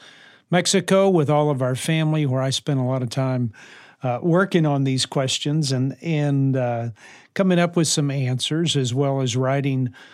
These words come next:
a couple of new things. I, I, and then I came back and I saw that, that, um, a new book that I've written called, uh, A Mom's Devotional, uh, Prayers for My Teen, uh, came out. And so it's now available on our website, and,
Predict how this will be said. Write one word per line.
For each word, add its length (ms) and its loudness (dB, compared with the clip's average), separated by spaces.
a 100 -2
couple 320 -2
of 100 -2
new 180 0
things. 460 -2
I, 320 -2
I, 120 -4
and 260 -2
then 120 0
I 100 -2
came 240 0
back 340 0
and 80 -2
I 120 -2
saw 360 -2
that, 240 -4
that, 520 -2
um, 640 -6
a 80 -2
new 200 2
book 340 2
that 160 0
I've 200 -2
written 360 -2
called, 400 -2
uh, 300 -4
A 60 -2
Mom's 480 0
Devotional, 880 -2
uh, 100 -4
Prayers 420 0
for 140 -4
My 300 0
Teen, 640 -4
uh, 200 -6
came 260 -2
out. 260 -4
And 160 -2
so 400 -4
it's 240 -4
now 260 -2
available 560 -2
on 140 -2
our 140 -4
website, 640 -4
and, 240 -6